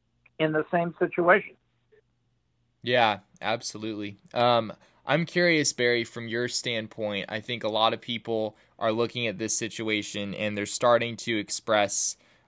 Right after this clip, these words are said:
Speaker 2: um, they're starting, they're starting to express concern over the future of Major League Baseball. And I know back in nineteen ninety-four, when the strike happened then and that whole situation ballooned, there were a lot of people who kind of lost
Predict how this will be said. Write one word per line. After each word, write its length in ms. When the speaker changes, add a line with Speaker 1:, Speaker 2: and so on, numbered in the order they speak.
Speaker 2:
um, 520
they're 140
starting, 520
they're 140
starting 400
to 160
express 460
concern 600
over 180
the 120
future 500
of 140
Major 300
League 120
Baseball. 640
And 300
I 100
know 520
back 320
in 80
nineteen 340
ninety-four, 840
when 260
the 80
strike 400
happened 400
then 260
and 80
that 160
whole 160
situation 720
ballooned, 420
there 120
were 280
a 60
lot 220
of 100
people 400
who 80
kind 220
of 120
lost 340